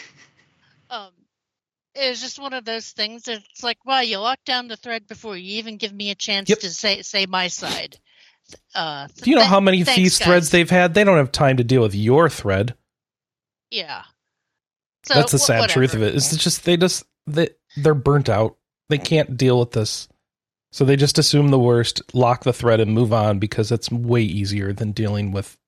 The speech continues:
Speaker 2: figuring out what the truth is.
Speaker 1: Uh, that's fine. That's fine. Just
Speaker 2: It's
Speaker 1: I,
Speaker 2: sad,
Speaker 1: I
Speaker 2: but at least you understand how it happens, I guess.
Speaker 1: I under-, I understand how it happens, but I don't appreciate getting treated
Speaker 2: No,
Speaker 1: like that for
Speaker 2: yeah.
Speaker 1: just asking a
Speaker 2: Well, who would?
Speaker 1: question.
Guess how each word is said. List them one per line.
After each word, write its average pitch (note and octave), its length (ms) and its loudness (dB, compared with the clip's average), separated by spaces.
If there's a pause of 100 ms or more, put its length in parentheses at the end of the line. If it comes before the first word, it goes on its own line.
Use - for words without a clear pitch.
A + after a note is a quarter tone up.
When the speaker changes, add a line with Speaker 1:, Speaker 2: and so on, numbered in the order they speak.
Speaker 2:
figuring G#2 400 -6
out G2 200 -6
what G2+ 160 -10
the A2+ 80 -6
truth - 280 -10
is. G#2 280 -8 (800)
Speaker 1:
Uh, C#4 220 -8 (340)
that's - 280 -8
fine. A3 300 -10 (760)
That's - 260 -12
fine. G3 340 -8
Just G3 220 -6
Speaker 2:
It's A3 180 2
Speaker 1:
I, F3+ 40 2
Speaker 2:
sad, G#3 540 6
Speaker 1:
I F#3 60 -4 (160)
Speaker 2:
but F3+ 160 4
at F3+ 120 4
least F#3+ 260 4
you F#3 80 6
understand E3+ 420 2
how D#3 160 4
it C3 80 2
happens, C#3 800 0 (100)
I C3+ 80 -2
guess. C3+ 400 0
Speaker 1:
I E4+ 220 2
under-, C4 200 -6 (540)
I G4 180 -2
understand A3 600 -8
how F3 220 -10
it - 80 -20
happens, E3 680 -12
but B3 180 -10
I C4+ 120 -4
don't G#3+ 220 -10
appreciate E3 680 -16
getting D#3+ 280 -12
treated E3 340 -14
Speaker 2:
No, B3 120 2 (100)
Speaker 1:
like A2 120 0
that D3+ 240 -12
for - 140 -4
Speaker 2:
yeah. G4+ 80 4
Speaker 1:
just - 180 -8
asking E3+ 520 -6
a - 40 -12
Speaker 2:
Well, G#3+ 120 4
who C#4+ 180 6
would? F#4+ 240 4
Speaker 1:
question. D3+ 340 -10